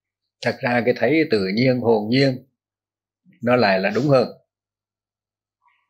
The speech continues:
Mà hơn nữa,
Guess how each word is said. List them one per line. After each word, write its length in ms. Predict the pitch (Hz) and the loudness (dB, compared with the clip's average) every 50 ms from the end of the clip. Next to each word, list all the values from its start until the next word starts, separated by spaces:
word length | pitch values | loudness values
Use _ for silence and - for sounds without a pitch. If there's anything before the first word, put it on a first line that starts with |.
| _ - - - - _ _ _ _ _ _ _ _ _ _ _ _ _ _ _ _ _ _ _ _ _ _ _ _ _ _ _ _ _ _ | _ -20 -20 -20 -20 _ _ _ _ _ _ _ _ _ _ _ _ _ _ _ _ _ _ _ _ _ _ _ _ _ _ _ _ _ _
Mà 480 | - 127 123 120 120 120 120 117 113 113 113 113 - | -4 0 0 2 2 2 2 2 4 4 2 2 2
hơn 200 | - 135 147 139 | 0 0 0 2
nữa, 120 | 131 - | 0 -2